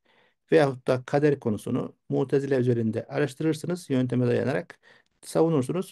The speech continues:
O doktora tezi olur. Dolayısıyla bizim şu an alanda, ilahiyat alanında, sosyal bilim alanında, e, yeni bir ürün geliştirme mümkün değil. Yeni yöntem geliştirmek çok zor. Üçüncü ihtimal mevcut yöntemi bir alana uygulamak. Biz genelde buradan ilerliyoruz.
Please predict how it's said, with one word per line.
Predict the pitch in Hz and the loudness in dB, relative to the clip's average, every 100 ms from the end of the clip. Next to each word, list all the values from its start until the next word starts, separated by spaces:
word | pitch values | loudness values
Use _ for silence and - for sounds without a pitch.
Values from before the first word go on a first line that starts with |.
| - | -8
O | 190 180 | -4 0
doktora | 156 156 156 | 0 4 2
tezi | 151 135 | 2 2
olur. | 127 101 - _ _ - _ - | 0 0 -8 _ _ -20 _ -2
Dolayısıyla | 147 160 175 151 | 2 2 2 0
bizim | 156 151 | 0 -2
şu | 170 151 | -2 -2
an | 139 - | -2 0
alanda, | 143 147 110 87 - _ - | 0 2 0 -2 -8 _ -14
ilahiyat | - 139 135 127 | -6 -2 -2 -2
alanında, | 123 110 107 120 | -4 -4 -4 -6
sosyal | 127 127 127 127 123 | -6 -10 -4 -4 -2
bilim | 131 127 | -4 -6
alanında, | 107 104 104 147 196 _ _ _ _ _ - | -6 -6 -4 -4 -6 _ _ _ _ _ -6
e, | 127 | -4
yeni | 120 123 143 151 | -4 2 2 4
bir | 151 | 0
ürün | 143 151 | 0 2
geliştirme | 143 135 - 151 185 - - | 0 -2 -6 -6 -6 -8 -6
mümkün | 143 131 143 123 | -4 -2 -2 0
değil. | 120 - | 0 -2
Yeni | 143 139 | -2 0
yöntem | 143 139 143 143 | 0 -2 -2 0
geliştirmek | 139 123 - 127 127 | -2 -2 -2 -2 -2
çok | - 165 - | -6 -6 -6
zor. | 190 220 _ 175 | -8 -8 _ -12
Üçüncü | - 160 165 | -6 -4 -4
ihtimal | 117 - 156 208 - - | -6 -6 -6 -6 -8 -6
mevcut | 147 147 160 156 | -2 -2 -2 -2
yöntemi | 135 127 135 175 | -2 0 -2 -4
bir | 156 - | -6 -2
alana | 127 123 123 | 0 0 0
uygulamak. | 123 113 127 196 - | -2 0 -2 -4 -6
Biz | 147 143 | -10 -2
genelde | 165 156 185 | 0 2 2
buradan | 165 151 127 | 2 2 0
ilerliyoruz. | 113 95 - - - | 0 -2 -6 -12 -14